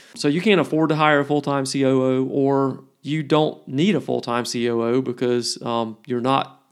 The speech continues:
that big or that complex yet. You're just kind of on that cusp where maybe you need, um, someone just for a few hours a week or maybe part-time. So you can get by with having someone, um, as a fractional C O O.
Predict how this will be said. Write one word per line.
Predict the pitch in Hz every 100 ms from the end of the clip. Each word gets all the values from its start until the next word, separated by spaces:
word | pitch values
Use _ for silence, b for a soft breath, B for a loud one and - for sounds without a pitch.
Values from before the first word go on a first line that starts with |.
| 135
that | 147 156
big | 131 131 135
or |
that | 135 - -
complex | 127 - 123 - -
yet. | 117 131
You're | 139
just | 131 135
kind | - 139
of | 131
on | 127
that | 123 120 - -
cusp | 151 135 113 - - B B B B
where | 139 131
maybe | 123 139 135
you | 131
need, | 127 131 131 123 - -
um, | 113 113
someone | - 131 117 117
just | 127 -
for | 117
a |
few | 104 156 143
hours | 127 127 123
a | 127
week | 123 123 120
or | 120
maybe | 117 120 113 -
part-time. | - 143 131 107 101 - _ - B B B B
So | 190
you | 165 190
can | 202 165
get | 175
by | 143 151 143
with | 127
having | 127 123 123
someone, | 123 120 117 117 117 113 -
um, | 120 110 -
as | 127
a | 127
fractional | - 120 - 117 117 110
C | - 123 110
O |
O. | 104 - -